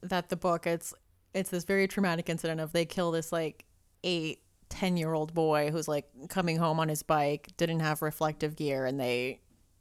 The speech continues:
you know, hit him and kill, killed him. And, uh, because they didn't have cell phones, despite them trying to trick us,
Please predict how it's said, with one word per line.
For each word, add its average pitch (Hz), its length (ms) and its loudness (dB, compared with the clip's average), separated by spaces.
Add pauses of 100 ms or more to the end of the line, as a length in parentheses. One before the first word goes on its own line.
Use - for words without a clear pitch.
(120)
you - 60 -10
know, 101 160 -8
hit 160 200 -6
him 139 140 -4
and 135 160 -6
kill, - 280 -6 (240)
killed 151 280 -2
him. 117 240 -6 (600)
And, 147 440 -10 (580)
uh, 135 260 -4 (260)
because 190 280 2
they 170 120 0
didn't 139 220 -4
have 127 120 -8
cell - 180 -8
phones, 135 320 -12 (160)
despite 170 400 -6
them 185 180 -2
trying 190 340 2
to 220 140 0
trick 285 260 -2
us, - 440 -4